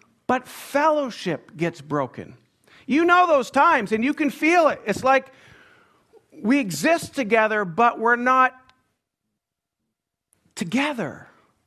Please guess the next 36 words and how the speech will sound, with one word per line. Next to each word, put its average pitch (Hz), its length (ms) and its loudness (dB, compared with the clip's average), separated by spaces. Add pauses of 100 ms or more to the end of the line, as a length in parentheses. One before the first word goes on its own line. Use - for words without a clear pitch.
(100)
We're 214 120 -2
not 294 260 -2
connecting. 254 920 -4 (1120)
And 135 160 -4
this 202 200 -4
is 139 120 -8
really 170 280 -4
what 160 160 -4
happened 143 580 -6 (540)
in 131 100 -4
the 127 80 -4
garden. 139 480 -6 (400)
You 208 100 -2
see, 294 300 -4
God 294 680 2
was 262 220 -2
the 240 120 -4
creator 240 720 -2
of 208 180 0
his 202 140 -8
creation. 240 340 -4
That 247 120 2
will 285 80 -4
never 311 280 0
change. 262 440 -4
So 233 140 0
they 269 160 4
will 294 140 2
always 294 420 2
have 262 240 2
that 254 180 2
relationship. 226 840 -4 (760)
Creator 247 640 -2
with 233 200 -4
the 226 80 -6
created. 220 720 -6